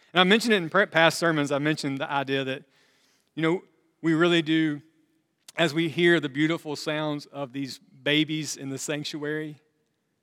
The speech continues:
praise God that there are babies in our church. There are some churches that don't have babies today. Like, as we hear their sounds, that you and I,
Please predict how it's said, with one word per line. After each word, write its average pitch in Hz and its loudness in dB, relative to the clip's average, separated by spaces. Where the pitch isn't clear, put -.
praise 185 6
God 165 8
that 160 -8
there 156 2
are 147 2
babies 147 0
in 151 -6
our 135 -2
church. 156 -2
There 143 -4
are 143 0
some 156 -2
churches 147 -4
that 139 -10
don't 143 -4
have 135 -2
babies 135 -4
today. 151 -6
Like, 156 -8
as 165 4
we 160 -4
hear 208 4
their 160 -2
sounds, 165 -2
that 147 -4
you 180 -4
and 165 -2
I, 135 -2